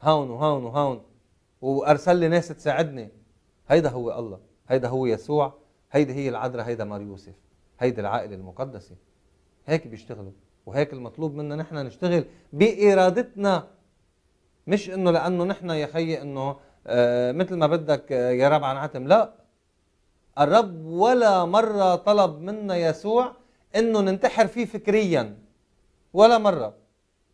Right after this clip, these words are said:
شو الانتحار الفكري؟ يعني إنه أنا إيه بصدق عتم، خلص مثل ما بدك يا أخي، ما هو خلقني، هلا خلينا نشوف شو بدنا نعمل، بنمشي. ما أنا ماني مسير، أنا إنسان حر، الله خلق لي إرادة حرة. بإرادتها الحرة مريم قالت نعم،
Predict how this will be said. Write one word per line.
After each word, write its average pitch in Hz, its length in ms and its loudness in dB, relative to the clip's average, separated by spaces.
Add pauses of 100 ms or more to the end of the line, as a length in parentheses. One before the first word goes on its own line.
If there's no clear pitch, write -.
شو 185 120 -10
الانتحار 175 440 -2
الفكري؟ 175 280 -8
يعني 160 160 -4
إنه 175 160 -4
أنا 196 240 4
إيه 202 60 6
بصدق 175 340 -2
عتم، 170 300 0
خلص 180 320 0
مثل 185 160 -12
ما 180 100 0
بدك 180 420 0 (260)
يا 165 100 4
أخي، 185 140 -2
ما 165 80 0
هو 185 200 2
خلقني، 180 380 0
هلا 180 220 2
خلينا 180 320 -2
نشوف 180 240 -8
شو 175 80 -12
بدنا 165 140 -6
نعمل، 180 400 -2 (280)
بنمشي. 190 380 0
ما 107 200 -16
أنا 139 120 -6
ماني 233 220 2
مسير، 165 540 2 (480)
أنا 139 220 0
إنسان 165 340 -2
حر، 233 340 6 (580)
الله 190 200 2
خلق 208 300 2
لي 180 220 2
إرادة 185 260 4
حرة. 226 440 4 (640)
بإرادتها 180 680 2
الحرة 262 440 4
مريم 208 360 0
قالت 180 380 2
نعم، 180 400 0